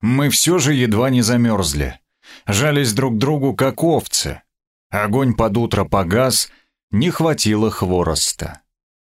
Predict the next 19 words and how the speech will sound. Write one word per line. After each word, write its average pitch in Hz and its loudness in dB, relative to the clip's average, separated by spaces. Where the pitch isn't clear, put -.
Мы 104 2
начали 123 0
карабкаться 117 0
вверх 98 -2
почти 110 0
в - -4
темноте. 117 0
На 113 0
востоке 143 0
только-только 165 0
светлело 95 0
небо, 127 2
а 90 -2
солнце 175 0
подожгло 104 0
облака, 104 0
когда 101 -2
мы 101 0
были 101 0